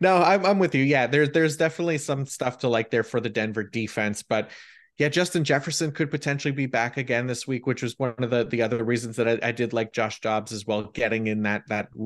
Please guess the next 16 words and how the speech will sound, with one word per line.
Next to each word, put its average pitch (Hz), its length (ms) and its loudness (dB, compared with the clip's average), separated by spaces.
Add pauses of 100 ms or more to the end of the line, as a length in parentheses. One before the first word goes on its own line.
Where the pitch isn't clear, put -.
(120)
true 165 260 4
elite 131 320 2
wide 123 200 2
receiver 123 440 0
there. 120 300 2
Jordan 120 300 -2
Addison's 117 500 -4
been 117 180 -2
really 120 240 4
solid. 113 540 2
T 139 140 -2
J 123 140 0
Hawkinson 113 640 -4
as 107 160 -4
well. 110 280 2
I 110 100 0